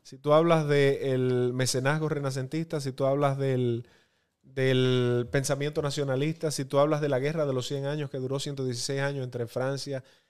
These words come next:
e Inglaterra, todo eso alborotó a Alemania. Entonces, Lutero fue una pólvora que, o un incendio en un grupo de pólvora que ya se venía acumulando. Wycliffe, lo mencioné, John Hus,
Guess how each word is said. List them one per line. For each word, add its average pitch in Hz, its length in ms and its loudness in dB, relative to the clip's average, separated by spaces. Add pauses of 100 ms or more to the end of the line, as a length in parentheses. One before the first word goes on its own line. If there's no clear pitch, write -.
(120)
e 139 120 -2
Inglaterra, 135 540 2
todo 160 500 0
eso 131 280 -4
alborotó 127 440 -2
a 135 40 -4
Alemania. 151 360 -6
Entonces, 135 480 -6 (420)
Lutero 170 360 0
fue 175 140 -2
una 170 180 0
pólvora 147 500 2 (580)
que, 139 720 6
o 147 240 4
un 180 80 2
incendio 156 560 2
en 131 80 0
un 147 100 -4
grupo 156 320 2
de 143 60 4
pólvora 139 400 0
que 131 80 -2
ya 127 100 2
se 131 120 -6
venía 127 240 -4
acumulando. 127 560 -4
Wycliffe, 123 640 0
lo 120 80 -2
mencioné, 123 480 -2
John 120 140 -4
Hus, 143 380 -4